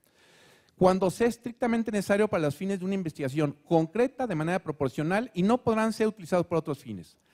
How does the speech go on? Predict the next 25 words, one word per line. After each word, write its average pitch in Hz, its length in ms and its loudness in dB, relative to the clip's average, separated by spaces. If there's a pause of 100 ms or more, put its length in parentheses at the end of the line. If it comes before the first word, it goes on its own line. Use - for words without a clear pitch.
(220)
Los 269 360 4
responsables, 170 1000 -8
una 233 160 -10
vez 240 140 -8
que 196 140 -12
tengan 202 360 -8
esa 196 220 -10
información, 139 1200 0 (560)
cancelarán 160 720 0
los 247 120 2
datos 220 280 -2
personales 180 720 0
recabados 175 880 2 (300)
cuando 160 300 4
ya 185 200 0
no 208 160 0
sea 202 160 -2
necesario 190 380 0
para 151 140 0
las 123 100 -6
investigaciones 139 720 -2
que 147 100 -4
motivaron 135 580 0
su 156 380 -2
almacenamiento. 131 800 -4